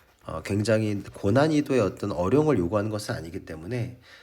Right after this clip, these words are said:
단순히 설명으로 강의하는 것보다는 스스로 교과서를 읽으면서 빈칸의 중요 개념들을 찾을 수 있도록 선생님들께서 좀 작업을 해주시면 좋겠습니다. 어, 그런 다음에 관련 영상을 좀 보는 거죠.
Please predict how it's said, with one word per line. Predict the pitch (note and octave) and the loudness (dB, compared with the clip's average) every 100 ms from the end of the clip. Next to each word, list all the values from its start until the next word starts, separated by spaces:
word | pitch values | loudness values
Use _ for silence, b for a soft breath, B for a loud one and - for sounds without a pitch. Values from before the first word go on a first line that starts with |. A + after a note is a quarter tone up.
| B B | B B
단순히 | - G2+ A2+ C3 D3 D3 | -6 -4 -2 -2 0 0
설명으로 | D3 E3+ F3+ F3 E3 D#3 D3+ | 0 -4 -2 -2 -2 -2 -4
강의하는 | D3+ F2+ G#2+ A2 A2+ | -4 -6 -4 -4 -4
것보다는 | G#2+ - D#2+ D#2+ A#2+ B2 B2 b b b b | -8 -10 -12 -8 -6 -6 -8 b b b b
스스로 | - D#3+ F3+ E3 | -8 -4 -2 -2
교과서를 | G2+ - A#2+ A#2+ A#2+ G2 | -4 -2 -2 0 -2 -2
읽으면서 | E2+ E2+ F#2 D#2+ D2 B2+ A3 - b b b - | -4 -4 -8 -8 -8 -6 -8 -10 b b b -12
빈칸의 | G2 G2 A#2 A#2 A2+ | -10 -4 -2 0 -2
중요 | - F#2+ G2 | -4 -4 -4
개념들을 | F#2+ F2+ F2+ F2 E2+ | -6 -6 -6 -8 -10
찾을 | G#2 D3+ F#3 | -10 -8 -8
수 | F3 A#2 | -6 -8
있도록 | - - F2 A2+ - b b b b | -10 -10 -8 -8 -10 b b b b
선생님들께서 | B2 C3 B2 A#2 A#2 G2+ | -4 -2 -2 -2 -4 -8
좀 | F#2+ F#2+ | -8 -8
작업을 | - F2 G2 G2 | -8 -6 -4 -4
해주시면 | A#2 C#3 A#2+ G#2+ | -4 -4 -6 -6
좋겠습니다. | F2+ - - - - - - - B B B B B | -8 -12 -14 -14 -14 -14 -18 -20 B B B B B
어, | G2 F#2 | -14 -10
그런 | - D3+ F3+ | 2 4 6
다음에 | E3+ C#3 A#2 C#3+ A3+ B B B - | 6 6 6 2 0 B B B -6
관련 | G2+ A#2+ E3 | 2 6 6
영상을 | A#2+ F#2+ A2 A2+ | 4 2 0 0
좀 | A#2 A#2+ | 0 -4
보는 | E2+ F#2+ F2+ | -4 -4 -4
거죠. | D#2 - D#2 | -8 -10 -12